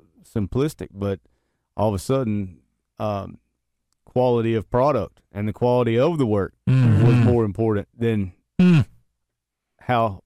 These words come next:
Speaker 1: fast it got
Speaker 2: Mm-hmm.
Speaker 1: finished. Um, shared with you guys during the break, you know, the past year or so,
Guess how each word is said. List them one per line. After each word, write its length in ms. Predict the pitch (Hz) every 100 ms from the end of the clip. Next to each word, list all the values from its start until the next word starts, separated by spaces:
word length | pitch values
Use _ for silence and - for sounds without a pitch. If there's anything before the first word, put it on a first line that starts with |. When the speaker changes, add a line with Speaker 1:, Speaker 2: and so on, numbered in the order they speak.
| _
Speaker 1:
fast 320 | - 110 107 -
it 60 |
got 280 | 98 104 107 -
Speaker 2:
Mm-hmm. 560 | 147 143 113 151 156 127
Speaker 1:
finished. 440 | 139 139 - - _ _ _ _ _ _ _ _ -
Um, 500 | 101 101 95 95 92
shared 300 | - 123 113
with 120 | 104
you 60 | 101
guys 300 | 110 110 98
during 240 | 113 110
the 40 | 98
break, 380 | 87 120 160 - _ _ _ _ -
you 100 | 104
know, 140 | 98
the 80 | 90
past 340 | - 117 95
year 240 | 90 98 123
or 40 |
so, 340 | 117 98 71